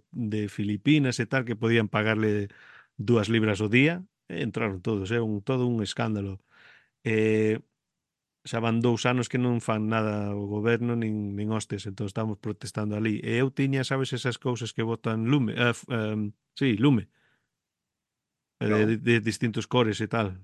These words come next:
Speaker 2: Ah, bengala.
Speaker 1: Eso, tiña dúas. Eh, encendí os dous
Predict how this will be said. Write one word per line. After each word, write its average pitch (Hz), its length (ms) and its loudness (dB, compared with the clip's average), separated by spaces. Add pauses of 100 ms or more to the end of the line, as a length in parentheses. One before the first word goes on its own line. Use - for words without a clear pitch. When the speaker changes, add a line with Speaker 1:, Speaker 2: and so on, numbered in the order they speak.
Speaker 2:
Ah, 135 180 8
bengala. 131 420 6 (520)
Speaker 1:
Eso, 107 460 0 (160)
tiña 127 260 4
dúas. 117 460 4 (960)
Eh, 110 380 2 (560)
encendí 117 600 2
os 120 160 2
dous 156 400 4